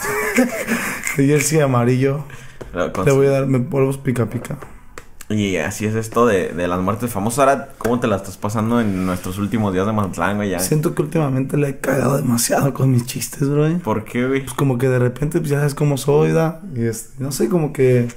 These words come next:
Speaker 1: siento que se agüita la raza. Ah, no es cierto.
Speaker 2: ¿Por qué?
Speaker 1: No es cierto. <laughs> No, pues yo estoy bien feliz, bro. La neta, como te dije la otra vez, bro, o sea, un día, bro, estás viendo tutoriales de este men o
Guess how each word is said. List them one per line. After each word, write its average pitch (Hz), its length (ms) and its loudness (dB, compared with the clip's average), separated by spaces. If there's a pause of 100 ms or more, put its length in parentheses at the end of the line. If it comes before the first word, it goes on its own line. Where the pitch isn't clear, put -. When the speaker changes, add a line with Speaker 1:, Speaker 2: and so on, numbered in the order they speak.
(440)
Speaker 1:
siento - 300 -2
que 147 80 -4
se 160 100 2
agüita 143 500 2
la 135 140 2
raza. 147 540 0
Ah, - 360 -6
no - 80 -2
es 240 80 -4
cierto. - 220 0
Speaker 2:
¿Por 277 300 0
qué? 151 400 4
Speaker 1:
No - 80 6
es 170 80 4
cierto. 180 360 4
<laughs> 180 140 4 (720)
No, 208 300 4
pues 185 80 4
yo 196 60 6
estoy 196 180 2
bien 214 160 4
feliz, 165 400 2
bro. 156 160 6
La 143 160 4
neta, 175 600 2 (240)
como 170 200 4
te 160 120 6
dije 165 200 2
la 190 60 4
otra 190 200 2
vez, 175 180 4
bro, 180 100 4
o 156 40 4
sea, 143 160 4
un 165 180 2
día, 185 260 4
bro, 165 220 4
estás 139 280 2
viendo 156 360 2
tutoriales 135 600 4
de 123 180 4
este 127 200 2
men 156 380 2
o 120 280 0